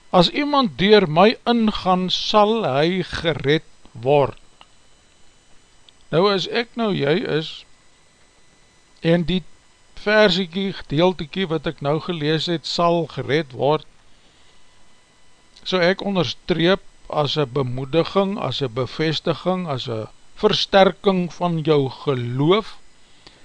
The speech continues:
dat daar nie 'n ander manier is om gered te word nie as deur Jesus Christus nie. Daar is nie 'n ander manier nie. Jesus is die deur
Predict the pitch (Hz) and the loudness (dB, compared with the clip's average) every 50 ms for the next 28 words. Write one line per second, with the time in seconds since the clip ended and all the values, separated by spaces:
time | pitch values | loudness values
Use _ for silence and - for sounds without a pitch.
0 | - - - - - - _ - - - _ - - 170 175 170 160 170 170 180 | -20 -20 -20 -20 -20 -20 _ -20 -20 -20 _ -4 0 2 4 6 6 6 6 6
1 | 196 226 262 269 240 190 - - - 240 254 254 254 247 208 196 190 170 147 139 | 4 2 0 0 0 -2 -2 0 0 2 4 4 2 2 2 2 2 2 0 0
2 | 139 151 160 185 208 226 233 220 - - 180 196 180 - - - - - 170 175 | -4 -4 -2 -2 -2 -2 -2 -4 -6 -4 -2 -2 -2 -2 -4 -6 -4 -2 0 0
3 | 170 165 160 - - 156 147 123 - 127 160 160 - - 233 160 127 120 123 143 | 0 -2 -4 -2 -2 -2 -2 0 0 0 0 -2 -2 -4 -6 -4 -2 -2 0 0
4 | 165 156 - - 208 202 - - 156 151 120 113 147 147 139 123 113 117 135 147 | 0 0 -2 -6 -6 -6 -4 -2 -2 -4 -4 -4 -2 -2 -2 -2 -2 -2 0 0
5 | 170 180 165 - 196 185 165 - - - - - 190 180 185 180 156 - - - | 2 0 0 -2 -6 -6 -6 -8 -10 -12 -8 -2 0 2 2 2 0 -2 -6 -8
6 | 147 120 - - - 113 107 123 143 - - 233 214 - - 277 269 285 - - | -10 -10 -10 -10 -10 -8 -6 -6 -4 -2 0 0 0 -2 -4 -4 -6 -6 -6 -4
7 | - 175 190 196 175 170 160 139 127 135 147 160 147 147 143 127 117 127 160 208 | -4 -2 -2 -2 -2 -4 -4 -4 -4 -4 -2 -4 -4 -4 -6 -6 -4 -2 0 0
8 | 226 - - 247 208 180 - 190 156 - - 170 151 113 110 135 139 151 180 | 0 0 0 -2 -2 -2 -2 -4 -4 -4 -4 -4 -6 -4 -4 -4 -2 0 0